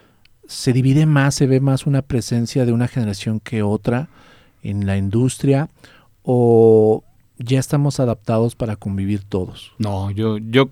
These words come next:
Speaker 2: yo creo que eso, de manera natural, el,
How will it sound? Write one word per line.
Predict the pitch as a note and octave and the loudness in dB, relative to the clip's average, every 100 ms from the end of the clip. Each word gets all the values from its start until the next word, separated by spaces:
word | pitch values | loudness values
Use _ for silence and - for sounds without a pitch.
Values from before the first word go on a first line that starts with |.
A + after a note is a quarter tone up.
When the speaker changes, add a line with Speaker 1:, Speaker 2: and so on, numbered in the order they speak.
| - | -6
Speaker 2:
yo | A#2 A#2 B2 | -4 -2 -2
creo | C#3+ C#3 C#3 | -2 0 -2
que | C3+ A2+ | -2 -4
eso, | A2 C3 A#2+ A2+ F#2+ G2 _ _ _ _ _ _ _ _ _ _ - | -2 -4 -6 -6 -8 -12 _ _ _ _ _ _ _ _ _ _ 0
de | C#3 | 4
manera | D3+ D#3 G#3 B3+ | 6 6 4 2
natural, | A#3+ - B2 B2+ D3+ E3 - | 2 0 2 2 2 -2 -4
el, | C#3 B2+ | -2 -2